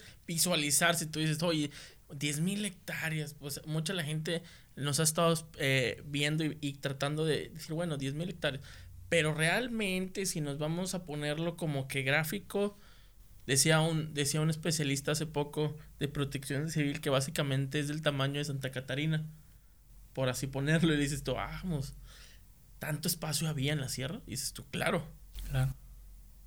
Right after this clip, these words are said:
Speaker 1: Y ahora lo estamos perdiendo. Y un punto importante que tú acabas de comentar ahorita es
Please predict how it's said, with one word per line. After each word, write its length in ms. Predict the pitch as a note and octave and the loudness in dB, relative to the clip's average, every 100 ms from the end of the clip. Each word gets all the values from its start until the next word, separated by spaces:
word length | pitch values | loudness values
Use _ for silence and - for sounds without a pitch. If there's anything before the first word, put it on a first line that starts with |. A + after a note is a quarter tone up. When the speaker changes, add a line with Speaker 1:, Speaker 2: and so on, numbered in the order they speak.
| - - - - | -20 -20 -20 -12
Speaker 1:
Y 120 | - C3+ | 2 4
ahora 340 | B2 C#3+ F3 | 6 6 6
lo 240 | F3+ C3 | 4 0
estamos 320 | B2+ - D#3 D#3 | -4 -2 -2 -2
perdiendo. 540 | - C3 D#3 F#3 E3+ - - - - - - _ - - - | -4 -4 0 0 -2 -6 -16 -20 -20 -20 -20 _ -20 -20 -12
Y 160 | C#3+ | 0
un 140 | C#3+ D#3 | 2 4
punto 280 | E3 D#3+ E3+ | 2 2 2
importante 560 | E3 D#3 D#3 D#3 D3 | 2 0 2 2 0
que 140 | C3+ C#3 | -4 -4
tú 140 | - | -2
acabas 280 | C#3 D3+ D3 | 2 4 4
de 80 | D3+ | 2
comentar 400 | D#3+ D#3+ D#3 D#3+ | 2 2 4 4
ahorita 420 | F3 E3+ D#3+ D3 | 4 0 4 4
es 240 | C#3 C3+ | 6 2